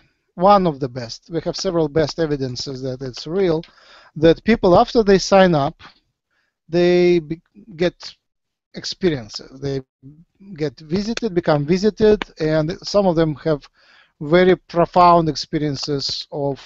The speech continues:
uh, visitations and interviews with aliens. And sometimes they don't realize that it is an interview because it's so friendly and so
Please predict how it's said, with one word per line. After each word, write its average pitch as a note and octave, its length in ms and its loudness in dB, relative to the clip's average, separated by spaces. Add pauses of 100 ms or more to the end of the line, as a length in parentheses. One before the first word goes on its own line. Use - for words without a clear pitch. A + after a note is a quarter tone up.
uh, C3 360 -6
visitations C#3+ 960 -2
and C#3+ 220 -4
interviews C#3+ 680 0
with C3 160 -4
aliens. C3+ 580 -4 (360)
And F3 100 2
sometimes B3+ 320 6
they G#3+ 60 2
don't G#3+ 220 6
realize E3+ 340 6
that D3+ 140 -2
it D3+ 100 -4
is C#3 140 -4
an D#3 100 -2
interview E3+ 340 -4
because D3 320 -6
it's C#3 200 -10
so E3 180 0
friendly E3+ 580 0
and C#3+ 140 -4
so D3 440 -4